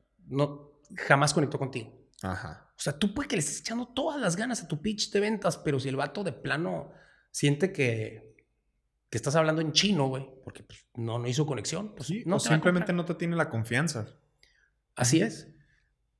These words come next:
Speaker 1: Cinco, tener tu pitch preparado, güey. Acuérdate la importancia y el énfasis que hace Jordan Belfort con eso.
Speaker 2: Sí.
Speaker 1: Nunca vas a llegar a ningún lado si no tienes un pitch suficientemente fuerte. Y el pitch, obviamente, involucra un proceso completo, tenerlo perfecto. O sea,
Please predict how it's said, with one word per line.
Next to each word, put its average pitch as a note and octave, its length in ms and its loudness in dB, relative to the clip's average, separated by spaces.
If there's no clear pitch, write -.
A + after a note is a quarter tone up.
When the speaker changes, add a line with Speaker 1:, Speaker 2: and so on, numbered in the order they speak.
Speaker 1:
Cinco, A3+ 480 2
tener F#3 300 2
tu - 220 -2
pitch - 380 -6
preparado, D#3 540 4
güey. - 120 -12
Acuérdate E3+ 360 6
la C3 60 4
importancia B2+ 520 2
y D#3 40 6
el C3 80 2
énfasis C#3 420 0
que - 100 4
hace C3 180 2
Jordan C3+ 260 2
Belfort B2+ 300 0
con G#2 160 -6
eso. A2+ 280 -2
Speaker 2:
Sí. B2+ 120 4
Speaker 1:
Nunca D3 240 6
vas C#3 80 8
a C3+ 40 6
llegar C3 140 6
a - 20 2
ningún B2+ 180 0
lado C3+ 220 4
si B2+ 120 -6
no A#2 140 -4
tienes A#2+ 220 -2
un A#2 180 -4
pitch A2+ 200 -6
suficientemente A2 760 -4
fuerte. - 340 0
Y A2+ 80 -4
el F#2 140 -4
pitch, F3+ 240 6
obviamente, C3+ 380 4
involucra A2 380 0
un C3+ 120 -4
proceso B2+ 520 0
completo, A#2+ 540 -2
tenerlo A2 400 0
perfecto. B2+ 480 0
O F#2 60 -4
sea, F#2+ 200 -4